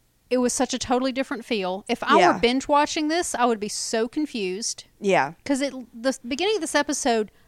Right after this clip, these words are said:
Speaker 1: jumped, and they've done this
Speaker 2: Smash cut
Speaker 1: before.
Speaker 2: to middle of the mission.
Speaker 1: And the show has done this before, and I've
Speaker 2: Yeah.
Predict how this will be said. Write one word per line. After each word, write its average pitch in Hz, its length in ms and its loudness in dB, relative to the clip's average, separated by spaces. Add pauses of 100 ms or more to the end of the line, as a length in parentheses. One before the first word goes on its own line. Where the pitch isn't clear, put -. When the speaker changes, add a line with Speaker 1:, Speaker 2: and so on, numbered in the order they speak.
(180)
Speaker 1:
jumped, 226 400 0
and 233 300 0
they've 330 300 4
done 294 220 6
this 233 300 6
Speaker 2:
Smash 233 140 -2
cut 240 240 6
Speaker 1:
before. 185 220 0
Speaker 2:
to 202 420 6
middle 226 320 0
of 208 60 4
the 208 60 -2
mission. 175 600 0 (520)
Speaker 1:
And 240 160 0
the 240 60 0
show 320 280 4
has 285 160 2
done 226 160 2
this 208 140 -4
before, 185 360 -8
and - 100 -12
I've 185 100 -2
Speaker 2:
Yeah. 196 160 10